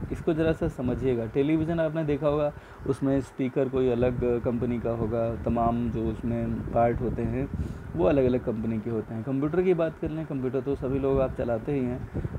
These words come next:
computer में motherboard बनाने वाली company अलग है, monitor बनाने वाली company अलग है, mouse किसी और का, keyboard किसी और का। तो ये सब अलग-अलग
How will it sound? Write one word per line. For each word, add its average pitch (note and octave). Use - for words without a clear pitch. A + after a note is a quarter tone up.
computer B2+
में C3
motherboard A#2+
बनाने A#2+
वाली A#2+
company A#2
अलग A#2+
है, B2
monitor A2+
बनाने A#2
वाली A2+
company A2+
अलग B2
है, B2
mouse A#2
किसी C#3+
और C3+
का, B2+
keyboard C#3+
किसी C#3
और A2+
का। B2
तो G#3
ये F3
सब F#3
अलग-अलग F3